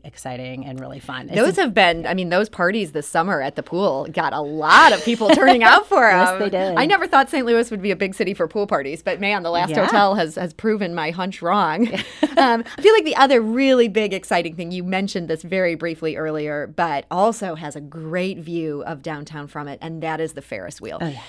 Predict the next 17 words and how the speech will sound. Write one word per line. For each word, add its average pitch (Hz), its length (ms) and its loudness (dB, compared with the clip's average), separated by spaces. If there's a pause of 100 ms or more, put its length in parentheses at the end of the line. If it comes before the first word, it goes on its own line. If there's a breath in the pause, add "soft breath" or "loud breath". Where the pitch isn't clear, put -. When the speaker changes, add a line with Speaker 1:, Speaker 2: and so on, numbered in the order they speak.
(140 loud breath)
Speaker 2:
So - 180 0
where 359 480 -2
is, 330 240 -2
you 269 200 -4
know, 247 120 0
people 269 240 -4
see 262 240 -4
it 381 100 -2
driving 320 280 0
by 294 120 0
on 294 60 -2
the 294 80 -4
highway. 214 380 0
If 196 100 -6
you 214 80 -6
wanna 254 200 -2
find 254 420 -2